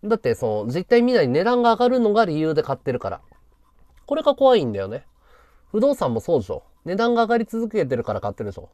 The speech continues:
で、最後に買った人、バブル弾けた時に保有しちゃった人が負けになるゲームでしょ。だからバブル、バブルそのものだよね、これは。うん。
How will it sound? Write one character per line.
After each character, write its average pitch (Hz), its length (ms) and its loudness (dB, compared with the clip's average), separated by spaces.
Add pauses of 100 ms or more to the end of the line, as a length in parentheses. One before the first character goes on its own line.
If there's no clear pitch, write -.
で、 226 100 0
最 320 240 -2
後 262 100 6
に 170 100 0
買 135 140 -8
っ - 40 -20
た - 180 -4
人、 185 220 -2
バ 214 140 4
ブ 233 100 2
ル 151 200 2
弾 - 220 -4 (100)
け 233 100 0
た 202 100 -2
時 214 220 -4
に 233 280 -4 (260)
保 - 180 4
有 240 180 4
し - 80 -6
ち 247 80 0
ゃ - 20 4
っ 233 40 -8
た - 120 0
人 247 160 -2
が 208 100 2
負 107 180 -8
け 170 100 -2
に 175 120 -6
な 170 120 0
る 127 60 -2
ゲ 110 160 -2
ー - 20 -8
ム 104 100 -10
で 92 60 -12
し - 100 -20
ょ。 - 40 -20
だ - 40 -20
か - 40 -20 (520)
ら 208 100 -6
バ 254 140 2
ブ 269 120 2
ル、 180 80 2
バ 180 280 2
ブ 262 120 2
ル 165 80 2
そ 151 180 -2
の 165 100 2
も 175 160 2
の 175 140 0
だ 110 80 0
よ 101 80 -4
ね、 120 100 -8
こ - 160 -12
れ 101 60 -8
は。 101 140 -10 (1600)
う - 80 -20
ん。 - 180 -20